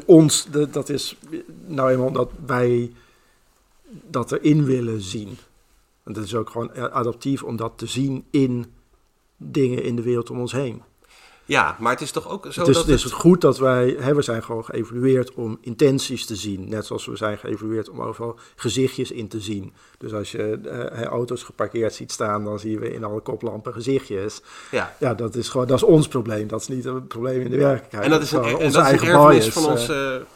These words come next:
Speaker 1: Ja.
Speaker 2: van eigenlijk onze so-, sociale verle-, verleden,
Speaker 1: Ja,
Speaker 2: lijkt mij
Speaker 1: ja,
Speaker 2: toch wel.
Speaker 1: ja, ja.
Speaker 2: Want dat is natuurlijk ergens inderdaad die herkenning, als
Speaker 1: Ja.
Speaker 2: die herkenning zo belangrijk is voor sociale,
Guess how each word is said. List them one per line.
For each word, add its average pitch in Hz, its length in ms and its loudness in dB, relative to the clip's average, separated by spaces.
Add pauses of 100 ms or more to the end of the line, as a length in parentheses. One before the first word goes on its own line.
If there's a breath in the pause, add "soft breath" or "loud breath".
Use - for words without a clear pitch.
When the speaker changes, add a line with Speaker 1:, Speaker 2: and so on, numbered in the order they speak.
(200)
Speaker 1:
Ja. 127 300 0
Speaker 2:
van 156 100 2
eigenlijk 139 320 0
onze 120 120 -8
so-, 147 140 -8
sociale 101 440 -6
verle-, 143 340 -6 (180)
verleden, 165 360 -4
Speaker 1:
Ja, 160 60 -6
Speaker 2:
lijkt - 160 -12
mij - 100 -10
Speaker 1:
ja, 196 80 -4
Speaker 2:
toch 156 100 -8
wel. - 120 -14
Speaker 1:
ja, - 160 -18 (360 soft breath)
ja. 113 160 -10
Speaker 2:
Want - 120 -8
dat 131 60 0
is - 60 -6
natuurlijk 117 400 -2
ergens 113 300 -4
inderdaad 104 320 -2 (160)
die 104 180 -8
herkenning, 123 880 0
als 113 120 -8
Speaker 1:
Ja. - 60 -12
Speaker 2:
die 110 120 -6
herkenning 120 420 -2
zo - 140 -6
belangrijk 107 480 -6
is 101 160 -14
voor 101 260 -8
sociale, 98 420 -6